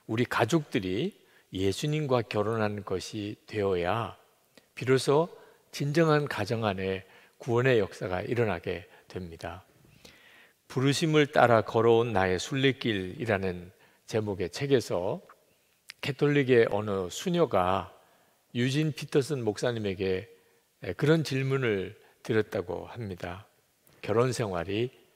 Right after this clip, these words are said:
힘드나요? 어, 수녀는 독신으로 사는 사람이죠. 근데 개신교 목사님에게 "결혼 생활이 힘든가?" 하고 물었습니다. 근데 유진 피터슨 목사님이 그렇다고 대답을 했습니다.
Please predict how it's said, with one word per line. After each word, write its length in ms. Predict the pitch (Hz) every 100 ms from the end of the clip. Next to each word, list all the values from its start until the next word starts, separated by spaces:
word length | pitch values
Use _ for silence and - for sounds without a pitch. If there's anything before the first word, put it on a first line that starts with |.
| _
힘드나요? 920 | - 147 147 120 90 85 90 101 110 _ _ _ _ _ _ _ _ _
어, 120 | 92
수녀는 460 | 90 175 165 147 117
독신으로 520 | 110 - 156 127 104
사는 260 | 101 101 95
사람이죠. 680 | 92 92 87 82 - 131 170 _ _ _ _ _ _ _ _
근데 140 | -
개신교 480 | 95 107 95 131 113
목사님에게 880 | 104 92 131 117 107 92 92 104 175 - _ _ _ _ _ _
"결혼 320 | - 104 135
생활이 380 | 127 120 95 95
힘든가?" 720 | 87 151 151 160 139 98 87 87
하고 500 | 104 107 98 90 98 -
물었습니다. 840 | 113 110 104 - 95 87 87 101 _ _ _
근데 160 | - 117
유진 300 | 127 135 151
피터슨 400 | 139 160 139 143
목사님이 640 | 131 - 135 127 113 175 214 _ _ _ _ - -
그렇다고 460 | 143 151 135 123
대답을 540 | 110 95 95 92 87 92 _ _ -
했습니다. 560 | 104 - 98 92 -